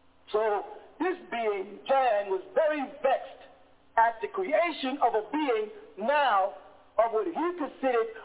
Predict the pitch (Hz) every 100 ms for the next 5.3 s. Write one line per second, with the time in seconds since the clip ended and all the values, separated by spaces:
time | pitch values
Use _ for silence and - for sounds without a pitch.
0 | - 226 220 240 311 311 277 233 269 302
1 | - 156 - - - - - 285 262 240
2 | 269 294 294 277 233 - 180 - 277 285
3 | 277 - 214 214 - - 294 254 180 127
4 | - - - _ - 196 185 - - 294
5 | 262 175